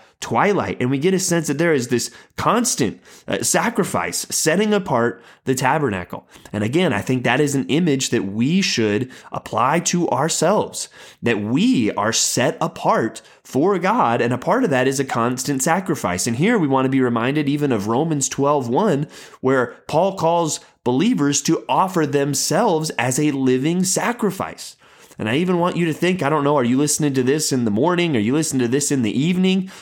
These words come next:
Well, I want you to take a moment to just even recognize and admit, "My life is not my own. It belongs to Jesus Christ. I am laying my life down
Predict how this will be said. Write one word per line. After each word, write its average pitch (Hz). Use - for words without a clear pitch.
Well, 131
I -
want 151
you 147
to 139
take 185
a 208
moment 123
to -
just 127
even 160
recognize 113
and 131
admit, 151
"My 131
life 131
is 113
not 95
my 90
own. 113
It 104
belongs 113
to 113
Jesus 127
Christ. 123
I 127
am 107
laying 139
my 135
life 127
down 120